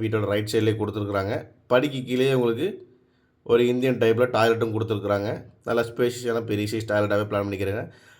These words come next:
அதுக்கான வால் டைல்ஸுமே உங்களுக்கு ஒட்டி கொடுத்துருக்குறாங்க. போர்டிகோ டைல்ஸுமே ஒட்டிட்டாங்க. அதே மாதிரி வால் டைல்ஸ் எல்லாமே கம்ப்ளீட்டா ஒட்டி கொடுத்துட்டாங்க. வெளியில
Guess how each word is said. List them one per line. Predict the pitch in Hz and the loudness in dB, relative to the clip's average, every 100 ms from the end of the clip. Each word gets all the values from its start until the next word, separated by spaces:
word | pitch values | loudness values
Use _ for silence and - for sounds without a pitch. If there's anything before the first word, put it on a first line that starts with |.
| _ _ - | _ _ 0
அதுக்கான | 123 131 131 120 | 0 0 2 4
வால் | 120 120 | 2 4
டைல்ஸுமே | 123 110 120 127 | 2 2 0 0
உங்களுக்கு | 110 120 | 0 0
ஒட்டி | 113 110 | -2 -2
கொடுத்துருக்குறாங்க. | 110 104 101 101 98 104 139 - _ _ _ _ _ _ _ _ _ _ _ _ _ _ _ | -6 -6 -4 -2 -2 -4 -8 -16 _ _ _ _ _ _ _ _ _ _ _ _ _ _ _
போர்டிகோ | - 131 131 131 | -4 -2 -2 0
டைல்ஸுமே | 127 127 131 | 2 2 2
ஒட்டிட்டாங்க. | 123 120 117 117 120 127 | 0 2 0 2 0 0
அதே | 113 117 | 2 4
மாதிரி | 117 120 113 | 4 2 2
வால் | 110 120 | 2 2
டைல்ஸ் | 117 117 117 | 0 -2 -2
எல்லாமே | 113 117 | -4 -4
கம்ப்ளீட்டா | 107 110 113 | -4 0 0
ஒட்டி | 110 110 | 0 -4
கொடுத்துட்டாங்க. | 107 107 107 104 123 - _ _ _ _ _ _ _ - | -8 -4 -4 -4 -6 -10 _ _ _ _ _ _ _ -2
வெளியில | 101 127 131 | 2 2 2